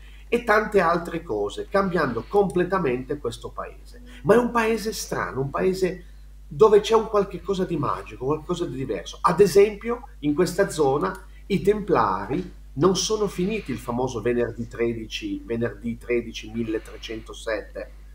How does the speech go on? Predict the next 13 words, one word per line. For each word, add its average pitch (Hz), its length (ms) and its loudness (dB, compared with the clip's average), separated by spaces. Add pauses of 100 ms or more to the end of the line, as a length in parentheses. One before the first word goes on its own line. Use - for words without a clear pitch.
per 110 120 0
cui 113 100 -4
si 113 100 -8
dice 110 220 -6
che 107 100 -4
porta 107 300 -2
male 101 220 6
venerdì 98 400 -2
tredici, 92 500 -6
no? 98 100 -4
Ma 170 400 4 (1500)
continuano 131 840 2
fino 185 840 2